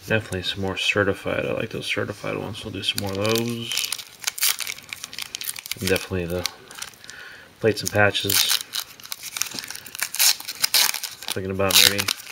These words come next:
two thousand eleven Crown instead of two thousand ten, 'cause I've been doing a lot of those, but we'll see. We'll see what happens.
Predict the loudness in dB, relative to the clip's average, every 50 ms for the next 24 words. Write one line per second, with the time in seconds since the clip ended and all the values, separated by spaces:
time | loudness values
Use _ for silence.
0 | 4 6 6 6 4 0 -6 -8 -8 -6 -6 -6 -6 -4 0 0 0 0 -2 -4
1 | -4 -2 0 0 0 -2 -4 -4 -2 -2 -2 -2 -2 -4 -8 -8 -6 -4 -4 -2
2 | -2 -4 -4 -4 -4 -4 -6 -4 -4 -4 -2 0 0 0 0 -2 -6 -6 -6 -4
3 | -2 -2 -2 -2 -2 -2 -4 -4 -6 -8 -10 -12 -12 -10 -8 -6 -4 -2 -2 -2
4 | -4 -4 -4 -4 -4 -4 -4 -2 -2 -2 0 -2 -2 -4 -6 -8 -10 -10 -10 -10
5 | -10 -8 -8 -6 -4 -6 -6 -8 -10 -10 -8 -8 -6 -6 -8 -8 -10 -12 -14 -18
6 | -18 -18